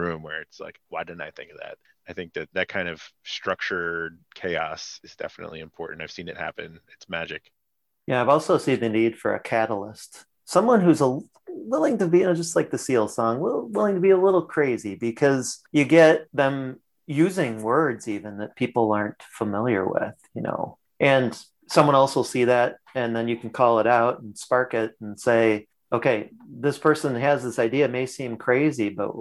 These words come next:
Speaker 2: what do you think about that?" And, and get people talking about it. So you need someone who can come in and be a catalyst. And so I usually try to find a designer or someone who's really not that familiar in the domain, who's not,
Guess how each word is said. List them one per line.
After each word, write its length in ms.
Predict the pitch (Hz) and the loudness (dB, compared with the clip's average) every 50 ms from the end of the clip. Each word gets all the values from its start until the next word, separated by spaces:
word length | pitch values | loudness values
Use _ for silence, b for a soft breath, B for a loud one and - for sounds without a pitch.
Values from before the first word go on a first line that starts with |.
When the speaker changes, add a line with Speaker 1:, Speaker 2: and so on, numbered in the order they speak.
| - - | -8 -4
Speaker 2:
what 100 | 120 120 | -2 -2
do 60 | 120 | -2
you 100 | 123 117 | -2 -2
think 140 | - 135 - | -2 -2 -2
about 260 | - 110 120 - - | -4 -4 -6 -6 -4
that?" 260 | - - - - - - | -2 -2 -2 -2 -4 -6
And, 120 | - - - | -8 -10 -10
and 140 | - 107 107 | -10 -4 -4
get 120 | 110 - | -4 -4
people 240 | - 113 - 113 107 | -4 -6 -6 -6 -4
talking 420 | - - 104 104 104 - 117 104 | -2 0 0 0 0 -4 -8 -10
about 260 | 98 92 101 98 104 107 | -8 -8 -8 -4 -2 -4
it. 100 | 104 - | -4 -2
So 120 | - 143 | 0 2
you 40 | 143 | 4
need 180 | 160 165 160 | 4 4 4
someone 320 | - 165 151 151 143 139 123 | 4 2 4 4 2 4 4
who 100 | 120 113 | 2 2
can 140 | - - 110 | 2 0 -2
come 180 | - 127 117 113 | -2 -2 0 0
in 100 | 110 107 | -2 -2
and 140 | 104 101 98 113 | -4 -4 -2 -2
be 40 | 104 | -2
a 80 | 95 95 - 104 | -2 -2 -2 0
catalyst. 560 | 101 101 104 107 104 101 101 98 - - - 113 | 0 2 2 0 -2 -2 -4 -6 -8 -6 -4 -4
And 160 | 107 104 104 | -4 -2 0
so 100 | - 123 | 2 2
I 40 | 123 | 4
usually 320 | 135 143 131 123 123 110 | 4 4 4 4 2 2
try 180 | - - 117 104 | 2 2 2 2
to 100 | 98 - - - | 2 0 0 0
find 220 | 110 107 110 107 104 | 0 2 2 2 2
a 200 | 95 95 92 - | 0 0 0 -2
designer 580 | 104 104 123 127 135 139 139 139 139 139 135 123 | -2 0 2 4 4 4 4 4 4 4 4 4
or 200 | 110 104 101 98 | 2 0 -2 -2
someone 340 | - - 110 110 107 104 98 104 | -4 -6 -6 -4 -6 -6 -4 -2
who's 240 | 107 104 101 95 - - _ _ _ _ - | -2 -2 -2 -6 -10 -16 _ _ _ _ -6
really 400 | 156 151 143 160 175 180 180 147 | -2 4 6 8 8 8 8 6
not 220 | 135 131 135 135 | 4 4 4 4
that 180 | 127 113 113 - | 4 2 2 0
familiar 460 | - 117 110 113 120 123 120 117 113 | -2 -2 0 0 0 0 0 0 0
in 100 | 110 104 | 0 -2
the 140 | 101 104 - 110 | -4 -4 -4 -4
domain, 500 | 104 101 104 110 117 113 104 98 98 98 | -4 -2 -2 -2 -2 -2 -4 -4 -8 -8
who's 260 | 104 107 104 - - - | -6 -6 -6 -6 -2 0
not, 280 | 113 92 90 - - | 2 2 2 0 -2